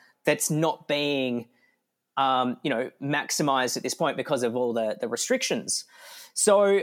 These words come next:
I believe, you know, right, like, I think when the time is right from a kind of health and, and wellness standpoint, I think there will be a very strong move back to an in-office solution just because people want it.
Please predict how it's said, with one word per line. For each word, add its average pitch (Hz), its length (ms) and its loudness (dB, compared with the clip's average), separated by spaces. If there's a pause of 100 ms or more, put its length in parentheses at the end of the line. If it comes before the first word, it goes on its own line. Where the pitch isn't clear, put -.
(100)
I 202 100 6
believe, 214 640 4
you 208 100 2
know, 147 140 4
right, 175 440 4
like, 165 140 2
I 170 100 6
think 175 460 0 (300)
when 196 300 4
the 202 60 4
time 165 300 4
is 120 140 0
right 139 280 4
from 151 140 2
a 127 140 2
kind 131 220 -2
of 113 120 -2 (140)
health - 500 -2
and, 117 300 -2
and 120 160 -4
wellness 160 280 0
standpoint, 113 680 -4 (120)
I 156 140 2
think 180 420 -2 (300)
there 147 160 0
will 147 160 2
be 143 140 2
a 131 80 2
very 139 320 2
strong 139 480 0
move 120 200 0
back - 220 -2
to 135 120 -6
an 123 60 -4
in-office 120 460 -2
solution 135 640 -2 (440)
just 165 200 0
because 151 440 0 (220)
people 175 300 0
want 143 260 -2
it. - 220 -4